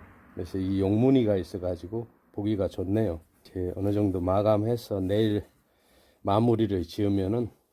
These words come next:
세상에서 단 하나밖에 없는 느티나무 뿌리로 이용한 디저트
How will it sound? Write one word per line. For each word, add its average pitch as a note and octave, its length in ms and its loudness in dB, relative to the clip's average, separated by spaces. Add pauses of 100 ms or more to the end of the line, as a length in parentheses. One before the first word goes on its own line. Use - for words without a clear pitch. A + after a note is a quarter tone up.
(180)
세상에서 B2+ 880 2
단 G2+ 240 -2
하나밖에 C3+ 560 -2
없는 F#2+ 420 -2 (540)
느티나무 A#2 720 2
뿌리로 D#3 400 0
이용한 G2+ 640 -2 (540)
디저트 A#2 760 -2